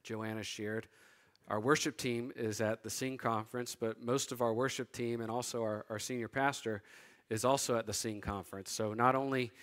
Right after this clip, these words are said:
is it a time of great worship and, uh,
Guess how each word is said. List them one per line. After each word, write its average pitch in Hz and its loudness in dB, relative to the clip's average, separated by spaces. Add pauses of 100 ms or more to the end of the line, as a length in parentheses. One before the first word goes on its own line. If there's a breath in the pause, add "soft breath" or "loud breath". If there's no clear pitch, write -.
(260 loud breath)
is 120 0
it 117 4
a 117 2
time 123 2
of 110 -4
great 120 2
worship 123 -2 (400 soft breath)
and, 107 -2
uh, 104 -2